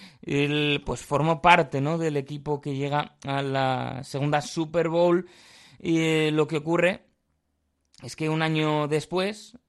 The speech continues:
el entrenador John Roush decide cambiar de aires, eh, deja el puesto de entrenador en jefe en Oakland para marcharse a ocupar la misma posición en los Buffalo Bills,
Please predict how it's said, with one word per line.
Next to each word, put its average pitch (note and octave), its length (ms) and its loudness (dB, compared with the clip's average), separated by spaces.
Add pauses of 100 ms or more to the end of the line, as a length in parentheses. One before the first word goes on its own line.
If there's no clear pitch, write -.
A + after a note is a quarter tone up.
(400)
el B2 340 -6
entrenador C3 560 -2
John C#3+ 200 -2
Roush E3 340 0 (100)
decide C3+ 840 -4 (500)
cambiar D3 480 4
de D3 140 4
aires, F3 640 4
eh, B2+ 180 -6
deja D#3+ 340 0
el D3 140 0
puesto E3+ 720 -2
de C3 320 -4
entrenador C3+ 460 -2
en C#3+ 100 -2
jefe D3+ 380 -4 (280)
en C#3 400 -2
Oakland D#3+ 500 0
para C3 160 0
marcharse C3+ 540 -2
a C3+ 40 -2
ocupar B2+ 360 -2
la C3+ 60 -2
misma C3 260 -4
posición C3+ 460 -6 (260)
en C3 200 -4
los C3 180 -2
Buffalo D#3 420 0
Bills, F#3 320 -2